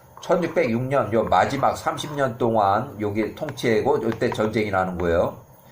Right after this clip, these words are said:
십칠 절, 오십팔 장 십칠 절. 이 모든 백성들이 모였고 에서의 자손들의 전투를 돕기 위해서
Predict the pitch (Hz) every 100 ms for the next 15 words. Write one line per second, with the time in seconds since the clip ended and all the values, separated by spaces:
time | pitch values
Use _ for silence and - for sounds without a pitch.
0 | - - - - - - - - - -
1 | - 220 - - 175 - 135 127 185 131
2 | 131 170 151 139 151 143 131 117 - -
3 | 175 - 156 113 104 117 - - - -
4 | - - 107 160 226 - 131 139 170 -
5 | 120 117 - 123 113 151 120 107 101 92
6 | 95 110 113 90 - - - 73 82 92
7 | 131 127 120 107 104 107 113 98 104 101
8 | 120 165 - 107 110 - 120 127 113 104
9 | - 117 98 90 135 120 90